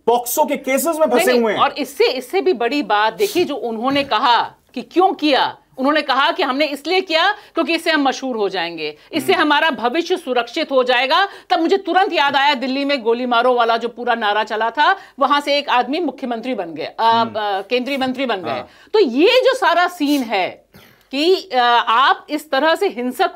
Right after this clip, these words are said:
Speaker 2: उग्र बनते हैं तो आपकी पॉलिटिकल लाइन क्लियर होती है। प्रज्ञा ठाकुर, अ, सांसद बनती हैं।
Speaker 1: बिल्कुल।
Speaker 2: तो ये जो एक पूरी क्रोनोलॉजी नीचे तक बैठा रखी है, दरअसल ये हिंदू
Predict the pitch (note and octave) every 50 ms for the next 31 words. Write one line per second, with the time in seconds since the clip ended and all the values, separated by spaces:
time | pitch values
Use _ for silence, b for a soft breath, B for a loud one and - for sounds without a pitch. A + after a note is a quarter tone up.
0 | - - C#4+ A#3+ A#3 C4 C#4 A3 B3 A3+ A3 - A#3+ B3 C#4 D#4+ D#4+ - - B3
1 | - - C#4+ - - B3+ C4+ C#4+ B3+ G#4+ G#4+ G#4 A4+ A#4+ A4 E4+ D4 D4 C#4+ B3+
2 | - B3+ B3+ A#3+ A3+ G#3 G3+ G3 - A3+ A#3+ B3 C#4 D#4+ F#4 F#4 B B B B
3 | - C4 C4 A#3 A3+ C4+ C4+ C4 C4 B3 B3+ B3+ F4 F#4+ F#4 - - - A#3+ A#3+
4 | A3+ A3+ A3+ A3+ A#3+ A3+ B3+ C#4 - F4+ D4+ B3+ B3+ B3+ A3+ - A3 G#3 G3 G#3
5 | B3+ D4+ D#4+ E4 E4 - E4+ E4+ F4 - - G#4 F#4+ B3 A3 A#3+ D#4 A4+ B4 A#4
6 | B4 B4+ C4+ G4 G#4+ D#4 C4 D4+ E4+ F#4 F#4+ - - E4 F4 F#4+ G4 - - C#4+
7 | C#4 C4 C4 C4+ B3 C4 C4 C4 F4 E4 B3 B3 A#3 A3+ - D4 D#4 D4 C#4+ A#3
8 | A3+ - - A3+ A3+ A#3 A#3 - E4+ F4+ A#3 A3+ A3+ A#3 B3 B3 D#4+ D#4 D4 C#4+
9 | D#4 D4+ B3+ A3+ G#3+ A3 A3+ A3+ A3 D4+ D#4+ F4 G4 G4+ G4